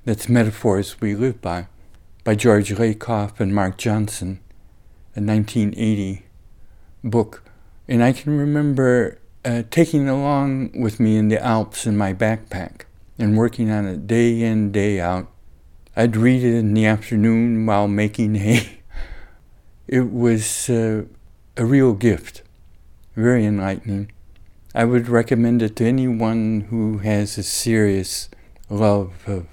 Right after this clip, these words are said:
uh, language and poetry. For it is true that metaphor is the very heart and soul of poetry,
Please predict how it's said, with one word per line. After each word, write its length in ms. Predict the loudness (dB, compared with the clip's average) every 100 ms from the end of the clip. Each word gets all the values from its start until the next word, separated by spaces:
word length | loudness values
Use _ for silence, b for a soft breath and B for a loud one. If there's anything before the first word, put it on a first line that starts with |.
| -10
uh, 240 | -8 -6 -8
language 680 | -4 -2 -2 -4 -8 -10 -18 -20 -20 -20 -12
and 180 | -10 -8
poetry. 600 | -6 -6 -6 -12 -14 -16 -18 -20 -20 -20 -20 -20 -20 -20 -20 -20 -20 -20 -20 -20 -20 -20 -20 -20 -20 0
For 220 | 6 6
it 80 | 6
is 220 | 0 -4
true 420 | -4 -2 -2 -4
that 260 | -4 -6 -4 2
metaphor 540 | 2 2 0 2 2
is 160 | 0 -4
the 100 | -2
very 300 | 0 2 0
heart 320 | -2 -2 -4
and 140 | -8
soul 580 | -6 0 2 2 -2 -6 -14 -20 -20 -16 -12
of 140 | -10
poetry, 640 | -6 -4 -4 -6 -8 -8